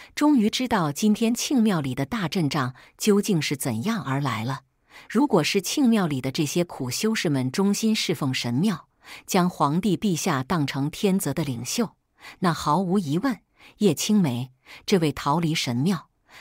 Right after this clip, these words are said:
曾经偷了神庙里很多东西的小姑娘，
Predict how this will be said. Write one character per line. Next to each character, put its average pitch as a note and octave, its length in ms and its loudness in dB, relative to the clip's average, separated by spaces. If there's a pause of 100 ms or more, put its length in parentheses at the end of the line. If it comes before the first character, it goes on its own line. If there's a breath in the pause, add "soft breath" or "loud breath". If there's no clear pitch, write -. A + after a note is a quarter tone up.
曾 F3+ 240 2
经 G3+ 180 2
偷 G3 220 0
了 E3 100 2
神 C#3+ 220 -2
庙 G3+ 260 2
里 C#3 220 -2
很 B2 260 -4
多 F#3+ 160 0
东 A#3+ 240 2
西 G3+ 140 -2
的 C#3 80 -4
小 B2 220 -6
姑 D#3+ 180 0
娘， D3 280 -2